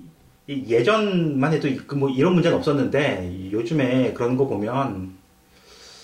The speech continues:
어, 점점 더 심해지지 않을까요? 뭐 이런 이-, 이기-, 이기주의랑 뭐 우리 때처럼 이제 그러지 않아가지고,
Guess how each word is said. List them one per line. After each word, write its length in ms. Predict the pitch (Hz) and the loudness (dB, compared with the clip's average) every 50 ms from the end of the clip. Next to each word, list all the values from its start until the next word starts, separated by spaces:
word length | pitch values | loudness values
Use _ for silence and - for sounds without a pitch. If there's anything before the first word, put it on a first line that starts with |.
| - - - - - - _ _ _ _ - | -20 -20 -20 -20 -20 -20 _ _ _ _ -14
어, 560 | 117 110 110 107 101 98 101 - - - - - _ _ _ _ _ _ _ _ - - - | -12 -10 -8 -8 -8 -8 -10 -10 -14 -16 -20 -20 _ _ _ _ _ _ _ _ -12 -12 -10
점점 220 | - 117 123 160 165 | -10 -8 -6 -6 -4
더 60 | 170 | -4
심해지지 440 | - - - 247 262 262 - - - | -4 -4 -2 0 0 0 0 -2 -4
않을까요? 480 | - 143 127 139 - - 123 123 135 - | -4 -4 -4 -4 -2 0 0 0 0 -2
뭐 280 | 202 170 143 143 139 135 131 131 | -4 -2 -2 -2 0 -2 -2 -4
이런 340 | 120 120 127 131 131 127 - | -6 -4 -2 -2 -2 -2 -4
이-, 180 | - 110 - - - | -8 -14 -14 -12 -8
이기-, 400 | 131 139 135 156 151 143 139 131 | -8 -6 -4 -2 -2 0 0 -2
이기주의랑 880 | 127 - 131 139 156 143 - 127 120 113 110 113 135 185 185 - - - | -2 -2 -2 -2 -2 -2 0 0 2 2 2 2 0 0 -4 -6 -10 -14
뭐 600 | 139 117 110 110 110 107 107 107 110 110 - - _ _ _ _ _ _ - - - - - - - - - - - - - - _ _ _ - _ _ _ _ _ _ _ _ _ _ _ _ _ _ _ _ - 143 135 135 147 139 123 117 - - - 143 131 131 | -12 -8 -6 -6 -4 -4 -4 -6 -8 -10 -14 -20 _ _ _ _ _ _ -20 -20 -20 -20 -20 -20 -20 -20 -20 -20 -20 -20 -20 -20 _ _ _ -20 _ _ _ _ _ _ _ _ _ _ _ _ _ _ _ _ -20 -20 -20 -18 -14 -12 -12 -12 -14 -16 -18 -20 -16 -12
우리 200 | 127 131 135 143 | -10 -10 -8 -6
때처럼 400 | - 160 - - - 143 131 123 | -4 -6 -6 -4 -4 -2 -2 -2
이제 140 | 113 117 117 | -2 -4 -4
그러지 280 | - - 123 117 120 - | -4 -4 -4 -2 -2 -2
않아가지고, 920 | 101 104 123 131 127 120 - - 107 - 104 101 107 113 113 107 98 95 | -4 -2 -2 -2 -2 -4 -4 -6 -2 0 2 2 2 2 0 -2 -2 -4